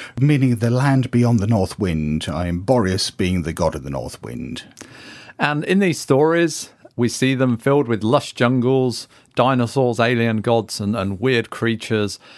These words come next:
Speaker 2: So what with the greenhouse effect and, you know, the, the imminent arrival of Jurassic Park in the real world, then we'll be heading back for this kind of thing, you know, lush,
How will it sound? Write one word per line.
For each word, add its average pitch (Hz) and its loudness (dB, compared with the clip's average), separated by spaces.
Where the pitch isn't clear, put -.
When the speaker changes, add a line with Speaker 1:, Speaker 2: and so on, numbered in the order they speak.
Speaker 2:
So 170 2
what 196 2
with 185 2
the 175 2
greenhouse 170 2
effect 120 -2
and, 117 0
you 135 -2
know, 104 0
the, 117 2
the 123 2
imminent 131 0
arrival 113 2
of 101 -2
Jurassic 113 0
Park 110 0
in 104 2
the 104 -2
real 107 2
world, 92 0
then 131 2
we'll 160 2
be 226 0
heading 202 2
back 208 0
for 143 -2
this 107 0
kind 107 -2
of 95 -6
thing, 101 2
you 117 0
know, 107 2
lush, 113 -2